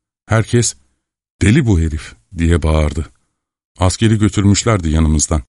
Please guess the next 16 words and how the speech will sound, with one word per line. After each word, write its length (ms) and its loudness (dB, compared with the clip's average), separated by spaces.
Avlunun 400 2
ortasında 600 0
Cemile 380 2
ile 180 0
ben 180 2
kalmıştık. 640 -6
Hızla 400 0
dağılan 440 2
o 160 -2
toz 260 -2
bulutuna 440 0
bakıyorduk. 720 -4
"Hadi, 320 -2
hadi 380 0
yenge!" 400 2
dedim. 260 -4